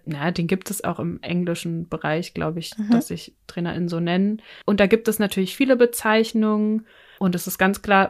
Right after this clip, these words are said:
Speaker 1: Positive Only ist lerntheoretisch ziemlich inkorrekt.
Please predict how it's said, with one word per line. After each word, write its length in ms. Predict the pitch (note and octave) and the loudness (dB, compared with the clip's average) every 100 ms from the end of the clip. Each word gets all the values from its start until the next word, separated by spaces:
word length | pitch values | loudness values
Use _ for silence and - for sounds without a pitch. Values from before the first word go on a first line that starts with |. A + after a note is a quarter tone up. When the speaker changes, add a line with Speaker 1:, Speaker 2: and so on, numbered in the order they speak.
| - | 0
Speaker 1:
Positive 420 | F#3+ F#3 - - | -2 0 -4 -4
Only 320 | - G3+ G3 | 2 4 4
ist 120 | F#3 F#3+ | 2 2
lerntheoretisch 840 | F3+ F#3 G3 F3+ F3+ F3 F3+ - | 2 2 0 0 -2 -4 -8 -10
ziemlich 380 | - F#3+ F#3 F#3 | -4 -2 -2 -2
inkorrekt. 840 | F#3+ G#3+ A#3 A3+ A#3+ C4+ - - | -2 0 0 2 2 0 -8 -14